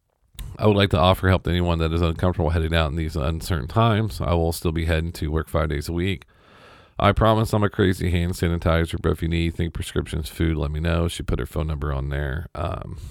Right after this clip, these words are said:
shout out to A-, uh, Adrian Grizzly Farrow. That's pretty cool.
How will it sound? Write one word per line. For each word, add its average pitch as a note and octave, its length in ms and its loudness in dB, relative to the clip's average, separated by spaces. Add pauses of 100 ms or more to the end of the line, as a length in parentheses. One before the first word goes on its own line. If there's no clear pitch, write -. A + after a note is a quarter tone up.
(1200)
shout - 220 -2
out D#2+ 100 -2
to - 140 -6
A-, D#2 140 -4 (120)
uh, G1+ 300 -6 (280)
Adrian E2 420 -4 (580)
Grizzly E2+ 440 2 (460)
Farrow. D#2+ 460 0 (220)
That's E2+ 160 -4
pretty E2 180 -4
cool. E2+ 300 -2